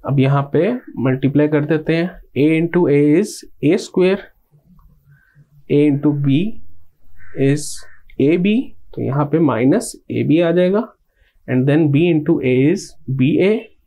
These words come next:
minus B A आ गया, and then B into B is B square, and minus into minus is plus।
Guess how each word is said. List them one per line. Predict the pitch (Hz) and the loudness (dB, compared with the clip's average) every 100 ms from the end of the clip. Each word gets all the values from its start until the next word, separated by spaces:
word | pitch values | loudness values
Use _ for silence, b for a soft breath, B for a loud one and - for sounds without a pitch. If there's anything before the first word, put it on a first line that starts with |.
| _ _ _ 117 | _ _ _ -6
minus | 110 113 170 190 - - - - | -2 0 0 -2 -10 -18 -14 -4
B | 117 143 | 0 2
A | 165 | 2
आ | 156 | 2
गया, | 156 175 202 - _ _ _ _ | 2 0 -2 -14 _ _ _ _
and | 127 131 143 | -2 0 2
then | 185 | 0
B | 143 151 | 2 2
into | 151 147 139 | 2 2 2
B | 131 131 | 2 2
is | 214 240 190 - | 0 -2 -10 -2
B | 131 170 | 0 0
square, | - 240 294 - | 0 0 0 -2
and | 131 | 0
minus | 127 139 170 170 | 2 2 0 0
into | 139 143 127 | 0 2 0
minus | 120 131 175 | 0 0 0
is | 247 - - | -2 -4 -4
plus। | 120 190 - | 0 0 0